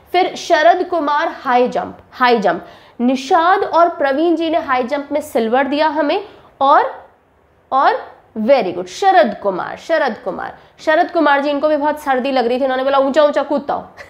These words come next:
<laughs> ठीक है, कैसे भी करके निषाद, प्रवीण और शरद आपको दिमाग में बिठाने हैं हाई जंप के लिए। निषाद और प्रवीण को सिल्वर मिला है और शरद कुमार जी को, तीनों कुमार हैं, तीनों कुमार हैं, है ना, और इनको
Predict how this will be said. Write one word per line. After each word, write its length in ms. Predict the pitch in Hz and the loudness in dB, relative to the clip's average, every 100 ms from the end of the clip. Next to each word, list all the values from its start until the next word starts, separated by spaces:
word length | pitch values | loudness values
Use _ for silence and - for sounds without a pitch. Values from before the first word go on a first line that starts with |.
| - | -20
<laughs> 300 | - 339 - | -10 -8 -2
ठीक 180 | 311 294 | -2 0
है, 100 | 359 | 0
कैसे 460 | 370 - 349 392 | -2 -6 0 2
भी 140 | 392 392 | 2 2
करके 260 | 339 339 | 0 0
निषाद, 460 | 330 285 311 294 285 | 0 0 2 2 2
प्रवीण 320 | 285 254 269 | -2 -2 0
और 80 | 269 | -2
शरद 320 | 269 226 233 | 0 2 2
आपको 200 | 226 226 | 2 0
दिमाग 260 | 214 214 196 | -2 0 0
में 140 | 202 | -2
बिठाने 340 | 190 202 196 202 | -4 -2 0 0
हैं 260 | 220 214 | -2 -4
हाई 220 | 202 180 | 0 0
जंप 260 | 170 180 190 | 2 -2 -2
के 100 | - | -2
लिए। 220 | 196 285 320 - - | 0 -2 -4 -12 -6
निषाद 340 | 233 285 269 | -2 2 2
और 80 | 262 | 0
प्रवीण 320 | 247 226 214 | 0 0 0
को 100 | 214 | -2
सिल्वर 340 | 208 208 190 226 | -4 -4 -2 -2
मिला 240 | 226 220 | -2 -2
है 180 | 233 311 | -2 -4
और 120 | - | -6
शरद 260 | 240 240 233 | -4 -4 -2
कुमार 340 | 214 185 170 | -4 -2 -2
जी 120 | 185 | -4
को, 100 | 359 | -4
तीनों 280 | 262 330 403 | 0 2 2
कुमार 460 | 415 370 330 320 330 | 2 2 4 4 2
हैं, 320 | 294 302 - | 0 -4 -6
तीनों 260 | 269 294 339 | -4 -4 -4
कुमार 480 | - 262 240 220 | -4 -4 -2 -4
हैं, 100 | 196 | -4
है 60 | 226 | -4
ना, 100 | 294 | -4
और 160 | 392 233 | -2 -2
इनको 240 | 214 | 0